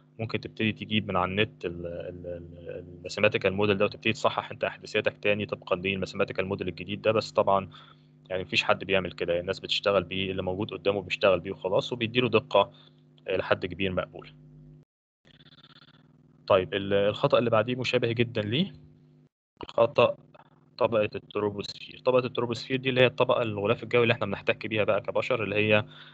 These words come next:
من سطح الأرض لحد ارتفاع خمسين كيلومتر، هي اللي بقى فيها السحب وفيها بخار المية وضغط الهواء و-، واختلافات درجات الحرارة والكلام ده كله.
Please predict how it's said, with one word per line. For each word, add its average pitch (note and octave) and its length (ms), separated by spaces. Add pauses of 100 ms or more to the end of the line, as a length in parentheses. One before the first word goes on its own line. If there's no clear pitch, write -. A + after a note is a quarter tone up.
(480)
من F2+ 180
سطح - 260
الأرض G#2+ 300
لحد G2+ 300
ارتفاع A2 260
خمسين - 340
كيلومتر، A2 420
هي A2 80
اللي G#2 120
بقى G2+ 200
فيها G#2+ 140
السحب G#2+ 400
وفيها G#2 180
بخار G2 300
المية G#2 460
وضغط F#2+ 400
الهواء G#2 420
و-، F2+ 340 (800)
واختلافات F#2+ 420
درجات F#2+ 300
الحرارة G2+ 380
والكلام F#2+ 320
ده F#2 80
كله. C3+ 300